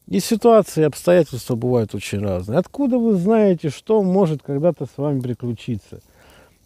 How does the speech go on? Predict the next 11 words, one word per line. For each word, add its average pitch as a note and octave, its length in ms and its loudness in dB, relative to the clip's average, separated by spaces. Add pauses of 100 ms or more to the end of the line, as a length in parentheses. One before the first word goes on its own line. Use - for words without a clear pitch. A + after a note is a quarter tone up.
(260)
Поехали A#3+ 440 4
вы F3 140 2
когда-нибудь E3+ 500 0
с B2 100 -4
друзьями F3 640 2
куда-нибудь D3+ 560 0
в D#3 140 -4
лес, F#3 260 2
да, C3 360 -2 (420)
на D3 180 0
пикник. F3+ 600 0